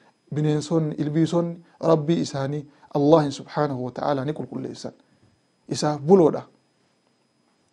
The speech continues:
وهو العزيز الحكيم. Rabbiin subhaanahu wa ta'ala inni injifataa ogeessa kan ta'e Rabbiin subhaanahu wa ta'ala. Idhan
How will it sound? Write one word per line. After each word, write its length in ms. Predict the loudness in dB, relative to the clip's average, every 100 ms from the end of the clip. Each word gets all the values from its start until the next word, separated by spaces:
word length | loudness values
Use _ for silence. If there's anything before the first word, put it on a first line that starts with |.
| _ _ _
وهو 200 | 8 12
العزيز 400 | 12 12 10 6
الحكيم. 440 | 6 0 2 2 2 2
Rabbiin 280 | 4 4 0
subhaanahu 300 | -2 0 0
wa 60 |
ta'ala 340 | 2 2 4 2
inni 320 | 0 -2 -6 -8
injifataa 460 | -8 -6 -6 -6 -6
ogeessa 360 | -6 -6 -6 -8
kan 180 | -10
ta'e 140 | -8 -10
Rabbiin 260 | -10 -12
subhaanahu 360 | -14 -14 -14 -14
wa 60 | -12
ta'ala. 200 | -8 -8 -8 -16 -20 -20 -20 -14 2
Idhan 340 | 12 12 12